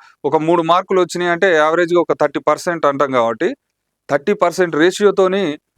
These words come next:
మూడు సార్లు కూడా ఫైనల్కి పోయింది. అంటే మూడు సార్లు ఫైనల్కి పోవడం అంటే ఆషామాషీనా? అలా ఉంటది అన్నట్టు వాళ్ళ పర్ఫార్మెన్స్. అంటే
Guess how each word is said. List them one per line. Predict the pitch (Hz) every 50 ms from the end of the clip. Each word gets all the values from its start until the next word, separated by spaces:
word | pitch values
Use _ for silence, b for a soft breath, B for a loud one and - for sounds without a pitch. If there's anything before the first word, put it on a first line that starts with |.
| _ _ _ _ _ _ _ _ _ _ _ _ 135
మూడు | 127 139 165 185 185
సార్లు | 175 - 175 170 180 190 190 196
కూడా | 190 190 190 180 -
ఫైనల్కి | 165 160 165 165 160 151 135
పోయింది. | 131 123 113 104 95 - _ -
అంటే | 123 151 185 208 175 143 170 190 - _ _ _ _ _ _ _ _ _ _ _ _ _
మూడు | 131 131 151 175 196 196
సార్లు | 190 - 185 180 202 208 220 214 -
ఫైనల్కి | 190 175 190 196 208 196 180
పోవడం | 175 185 185 185 180 180 180
అంటే | 180 170 175
ఆషామాషీనా? | 156 147 156 170 - 196 180 180 170 165 139 151 160 160 190 226 _ _ _ _ _ _ _ _ _ _ _ _ _ _ _ _ _ _ _ _ - _ _ _ _ _ - 127 - 143 151
అలా | 165 190 214 208
ఉంటది | 202 190 175 - - 196 196
అన్నట్టు | 170 156 135 - 123
వాళ్ళ | 117 131 139 139 -
పర్ఫార్మెన్స్. | 147 143 143 - 165 151 131 113 101 95 - - - - b b b b -
అంటే | 170 247 269